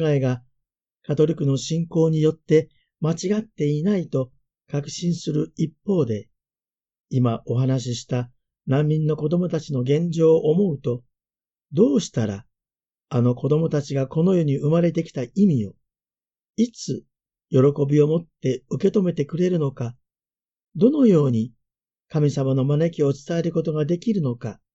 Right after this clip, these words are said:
途方に暮れてしまいます。無力感を感じてしまいます。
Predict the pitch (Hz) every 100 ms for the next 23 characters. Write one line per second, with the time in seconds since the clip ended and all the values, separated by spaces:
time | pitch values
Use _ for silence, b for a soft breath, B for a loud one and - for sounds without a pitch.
0 | _ _ _ _ _ _ _ _ _ _
1 | 139 123 156 160 143 147 135 139 - 127
2 | 117 113 107 107 - - _ _ _ _
3 | _ _ _ _ _ _ _ _ _ _
4 | _ _ - 180 202 190 - 175 147 123
5 | 113 - 123 117 120 110 - 113 107 104
6 | 110 - -